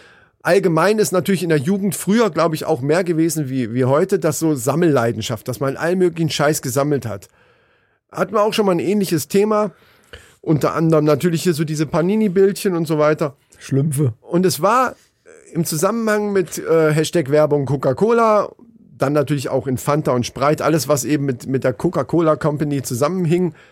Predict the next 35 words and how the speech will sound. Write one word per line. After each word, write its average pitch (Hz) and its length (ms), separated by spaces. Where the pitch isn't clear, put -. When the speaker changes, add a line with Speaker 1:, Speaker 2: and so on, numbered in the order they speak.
Speaker 1:
hatten 165 260
die 180 100
die 170 100
sogenannten 185 640
Knibbelbilder. 135 920
Sagt - 260
dir 320 80
das 190 240
noch 110 180
was, 98 300
mein 98 160
lieber 98 180
Freund? - 460
Ich 110 120
hoffe 190 240
jetzt, 180 240
dass 160 140
du, 156 80
ich 117 100
meine, 143 140
du 135 80
bist 143 180
ja 135 160
vom 117 220
Alter 127 220
her, 131 120
muss 151 380
dir 156 100
das - 180
eigentlich 95 280
was 92 160
sagen? - 340
Speaker 2:
Ne, 113 240
äh, 113 40
ad 107 260